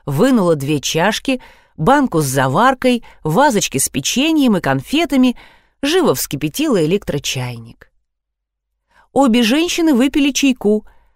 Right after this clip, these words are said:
потом помощница хозяина сказала: «Ненадолго оставлю вас одну, не скучайте. Пойду посмотрю, как дела у эксперта,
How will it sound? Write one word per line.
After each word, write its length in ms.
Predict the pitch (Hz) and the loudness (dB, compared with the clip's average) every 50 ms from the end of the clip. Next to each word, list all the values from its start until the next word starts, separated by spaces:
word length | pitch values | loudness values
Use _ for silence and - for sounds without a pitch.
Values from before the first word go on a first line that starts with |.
| _ _ - | _ _ -6
потом 420 | 151 147 - - 180 240 302 359 | -6 -4 0 0 2 2 2 0
помощница 560 | - 208 175 170 160 170 - - 165 - - | 0 0 2 2 2 0 0 -2 -6 -6 -6
хозяина 520 | 147 - 151 135 131 170 214 247 233 190 180 | -4 -4 -4 -2 -2 0 0 0 -2 -2 -4
сказала: 560 | - - 151 147 135 139 131 127 127 120 - _ _ _ _ _ _ _ _ _ _ _ _ _ _ _ - | -4 -4 -4 -2 -2 -4 -4 -4 -6 -8 -12 _ _ _ _ _ _ _ _ _ _ _ _ _ _ _ 0
«Ненадолго 640 | 180 196 202 196 185 196 180 196 190 196 175 180 185 | 2 2 4 4 4 4 4 2 2 2 2 2 0
оставлю 400 | 190 - - 226 220 202 185 165 | 0 0 -2 0 0 0 0 0
вас 220 | 156 165 - - | 0 -2 -2 -2
одну, 340 | 165 151 131 135 131 117 - - - _ _ - | -2 -2 -2 -2 -4 -4 -6 -12 -20 _ _ -2
не 120 | - 349 | -2 0
скучайте. 680 | 392 - - 320 - - - 131 120 - - - - - _ _ _ _ _ _ _ _ _ | 0 0 -2 -4 -4 -4 -4 -4 -6 -8 -10 -14 -16 -16 _ _ _ _ _ _ _ _ _
Пойду 300 | - 196 175 170 180 190 | 0 2 2 4 2 2
посмотрю, 520 | - 175 175 - 180 165 170 - 190 202 190 | 2 0 -2 0 0 -2 0 0 0 0 2
как 160 | 185 165 160 | 0 0 0
дела 260 | 151 170 175 175 175 | 0 2 2 2 2
у 140 | 180 170 123 | 4 4 2
эксперта, 680 | 120 156 - - - - 202 226 226 214 - - 120 | 2 0 -2 -6 -4 0 0 0 0 0 -2 -6 -8